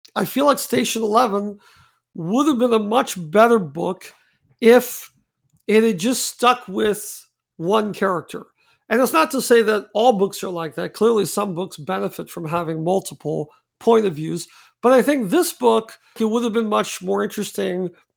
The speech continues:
if the author had just stuck with Kirsten's character, and then maybe everything we learn about this world, we could learn from her perspective. I think that would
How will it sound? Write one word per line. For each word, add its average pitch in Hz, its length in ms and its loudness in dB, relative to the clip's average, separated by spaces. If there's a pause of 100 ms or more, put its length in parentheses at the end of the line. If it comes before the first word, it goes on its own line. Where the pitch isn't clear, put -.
(180)
if 208 340 0
the 254 120 -6
author 226 540 4
had 196 120 2
just 180 200 -4
stuck 247 380 -2
with 202 380 -4 (540)
Kirsten's 254 540 0
character, 196 760 -2 (320)
and 214 220 -2
then 226 360 2
maybe 233 380 0
everything 233 340 0
we 202 200 -6
learn 202 760 0 (380)
about 220 400 4
this 190 200 -6
world, 170 600 -4 (340)
we 208 260 0
could 240 200 -2
learn 196 440 0
from 196 220 -4
her 175 140 -4
perspective. 208 800 -4 (360)
I 196 140 2
think 240 260 0
that 214 220 2
would 185 440 -2